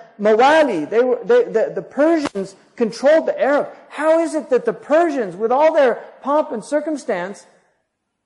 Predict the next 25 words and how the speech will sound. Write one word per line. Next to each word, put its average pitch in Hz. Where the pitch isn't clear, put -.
within 262
such 269
a 233
short 311
time 247
embraced 254
the 254
religion 240
of 208
Islam 202
and 220
then 320
became 269
the 269
greatest 269
Muslims? 285
R-, 180
look 339
at 381
the 339
history. 330
"Salmanu 262
minna 320
al 233
bayt." 277